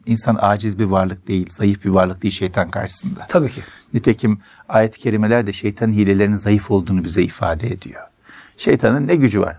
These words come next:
Speaker 1: Ancak vesvese verir, ancak bizi, e, bize telkinde bulunabilir.
Speaker 2: Hı.
Speaker 1: Ama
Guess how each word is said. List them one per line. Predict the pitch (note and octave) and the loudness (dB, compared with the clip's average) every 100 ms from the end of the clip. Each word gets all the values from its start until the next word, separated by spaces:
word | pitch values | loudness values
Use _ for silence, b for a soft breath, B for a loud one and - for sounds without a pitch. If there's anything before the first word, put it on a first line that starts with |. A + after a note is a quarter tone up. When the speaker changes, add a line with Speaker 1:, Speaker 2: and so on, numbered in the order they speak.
| - | 0
Speaker 1:
Ancak | C#3 A#2 B2 A#2 | 0 2 0 0
vesvese | A2+ A#2+ A2 A2 | -2 -2 0 0
verir, | F#2+ E2 - | 0 -2 -2
ancak | A2+ A2 G#2+ A2+ | -2 0 -2 -4
bizi, | F#2+ A2 B2+ B B B - A2 | -2 0 -2 B B B -2 4
e, | G#2 F#2+ | 4 4
bize | G2 B2+ | 0 0
telkinde | A#2 G#2+ - A#2 A#2 | 2 0 0 2 2
bulunabilir. | G#2 G2+ F#2+ E2+ D#2+ - | 4 2 2 -2 -10 -2
Speaker 2:
Hı. | A2+ | 2
Speaker 1:
Ama | A2 G2+ | 4 2